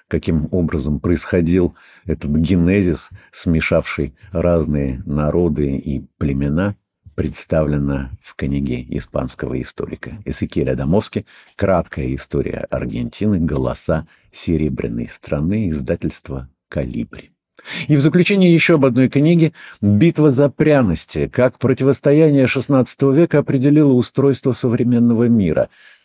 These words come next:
Автор этой книги — британский историк Роджер Кроули. Вышла она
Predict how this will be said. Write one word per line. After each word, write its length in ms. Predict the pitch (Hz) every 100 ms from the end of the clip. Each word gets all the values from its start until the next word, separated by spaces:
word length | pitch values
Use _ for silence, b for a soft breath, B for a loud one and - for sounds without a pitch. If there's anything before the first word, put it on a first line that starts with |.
| b b
Автор 420 | - 120 - 123 107
этой 260 | 107 101 95
книги — 380 | - 101 113 117
британский 640 | 90 90 104 110 - 87
историк 460 | 87 - 101 101 90
Роджер 400 | 90 85 95 -
Кроули. 560 | - 82 73 67 71
Вышла 480 | 78 110 - 95 85
она 240 | 82 101